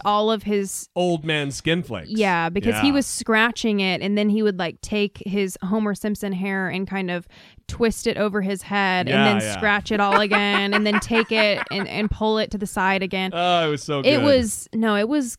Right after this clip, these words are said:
Speaker 1: it was really, people need to be more mindful of their
Speaker 2: Right.
Speaker 1: germs that they're spreading all over the
Speaker 2: <laughs>
Speaker 1: plane.
Speaker 2: Especially on the flying test tube of pestilence that is an airplane.
Speaker 1: Please.
Speaker 2: Well, we're, we're gonna put that on the Facebook page. Check it out. If you haven't liked the Facebook page, like I said before,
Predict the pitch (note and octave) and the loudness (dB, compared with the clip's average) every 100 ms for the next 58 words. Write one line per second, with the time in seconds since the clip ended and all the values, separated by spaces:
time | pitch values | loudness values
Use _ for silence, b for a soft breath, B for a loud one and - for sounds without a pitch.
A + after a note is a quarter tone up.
0 | - A#3 B3+ A3+ G#3+ A#3+ A#3+ A3 G#3 G3 | -4 -2 -2 -2 -2 0 0 0 0 0
1 | F#3+ - E4 F#4 G#4 G4+ D#4+ D4 C4 A3 | -4 2 4 6 4 4 4 4 4 4
2 | G#3 G3+ G#3 - F#3 F3 F3 F3 E3+ C#3+ | 2 2 0 0 -2 -2 0 0 0 2
3 | C#3 G3+ G3+ G#3 A#3+ C#4+ D4+ D#4 D4 D4+ | 4 4 4 2 2 0 0 0 2 2
4 | E4+ D4+ D4 D4 C#4+ C#4+ C#4 C#4+ D4 D4 | 2 2 2 2 2 2 0 -2 -2 0
5 | D4 D4+ A#3 C#4+ C#4+ - G3 D#3 C3 B2 | 0 0 -4 -2 -2 0 2 2 2 -2
6 | b b - F3+ F#3 E3+ F3+ - G3 A3 | b b -4 0 0 -2 -4 -6 -2 0
7 | A3+ A#3 A3+ A3 - G#3+ - - F#3+ E3 | 2 0 -2 -4 -4 -4 -4 -2 -2 -2
8 | D3 - G3 G3 - C3 G2 A2 - - | -6 -4 -4 -4 -6 -6 -6 -10 -16 -20
9 | - - - F3 D#3+ D3+ C#3 C3 - - | -20 -12 0 2 2 2 2 0 -6 -14
10 | - - D3+ A2 - - - - F3+ A3 | -8 -6 -6 -8 -12 -16 -18 -2 2 4
11 | A3 G#3+ A3 G#3 F#3+ F#3+ F3+ E3 D3 D#3+ | 4 2 0 0 -2 -2 -2 -2 -2 -4
12 | - C#3+ D3 C#3+ C3+ - G#3 G#3 G3+ D#3 | -4 -6 -4 -4 -6 -8 -6 -4 -2 0
13 | C#3 C#3+ b D3+ D3+ D#3+ C4 C4 F#3 F3+ | 0 -2 b -6 -4 0 2 2 0 -4
14 | D#3+ D3+ D3 - C3+ B2+ C3 B2+ D3+ B3+ | -4 -6 -6 -6 -8 -4 -4 -4 -4 -2
15 | A3+ F#3 F3 C#3+ B2+ B2+ A#2 A2+ - | -2 -2 -2 -4 -6 -6 -4 -4 -8